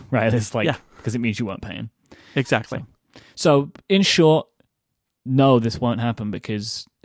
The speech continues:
Speaker 1: it makes no sense for Spotify's business plan to allow for this, 'cause they want
Speaker 2: Right.
Speaker 1: people in the Spotify app. That's
Speaker 2: So
Speaker 1: what
Speaker 2: we're
Speaker 1: they
Speaker 2: gonna
Speaker 1: want
Speaker 2: use,
Speaker 1: people.
Speaker 2: this, this is what we're gonna get, is we, what we've got, which
Speaker 1: Mm-hmm.
Speaker 2: is either H T T P authentication for feeds or, uh, hashed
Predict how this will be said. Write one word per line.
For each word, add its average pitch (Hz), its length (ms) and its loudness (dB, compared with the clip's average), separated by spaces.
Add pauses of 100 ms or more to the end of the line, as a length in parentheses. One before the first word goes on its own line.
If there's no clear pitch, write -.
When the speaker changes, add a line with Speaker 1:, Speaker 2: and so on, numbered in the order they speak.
(140)
Speaker 1:
it - 180 -6
makes 123 360 0
no 123 260 4
sense - 420 -2
for - 80 -8
Spotify's 113 560 -6
business 117 320 -8
plan 107 260 -10
to 104 140 -8
allow 107 260 -4
for 104 140 -10
this, 98 280 -8
'cause - 160 -12
they 110 120 0
want 113 300 2
Speaker 2:
Right. 104 120 0
Speaker 1:
people 110 120 -6
in 104 60 -4
the 104 60 -6
Spotify 104 520 -6
app. 101 260 -12 (600)
That's 131 120 -8
Speaker 2:
So 175 80 4
Speaker 1:
what 170 60 4
Speaker 2:
we're 180 80 6
Speaker 1:
they 160 40 2
Speaker 2:
gonna 170 100 4
Speaker 1:
want 147 80 4
Speaker 2:
use, 147 240 6
Speaker 1:
people. 147 140 -10
Speaker 2:
this, 165 160 2
this 175 280 2
is 165 60 0
what 160 140 4
we're 143 100 4
gonna 131 160 4
get, 120 240 2
is 110 160 -4
we, 135 260 -4
what 131 240 0
we've 113 160 -6
got, - 280 -4 (120)
which 127 220 -4
Speaker 1:
Mm-hmm. 120 220 0
Speaker 2:
is - 180 -10 (400)
either 143 260 4
H 139 220 0
T 143 100 -2
T 139 120 -2
P 127 440 0 (100)
authentication 117 800 -2
for - 160 -10
feeds - 540 -10 (160)
or, 120 460 4 (840)
uh, 113 200 4
hashed 123 680 -2